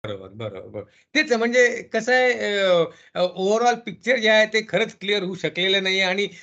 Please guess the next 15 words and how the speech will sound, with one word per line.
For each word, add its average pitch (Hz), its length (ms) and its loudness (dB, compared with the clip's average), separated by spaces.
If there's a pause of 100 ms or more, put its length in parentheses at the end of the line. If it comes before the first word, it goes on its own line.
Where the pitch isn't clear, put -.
सध्याचा 185 460 0
जो 196 120 0
सोशल 170 420 -2
मीडिया 185 380 2
वगैरे 170 380 0
जो 165 80 -2
आहे, 151 280 0 (360)
तो 175 60 -2
पण 175 160 -4
या 165 120 2
गोष्टींमध्ये 170 640 -2
फार 165 120 0
मोठी 160 280 -2
भूमिका 151 400 -2
बजावतो. 160 500 0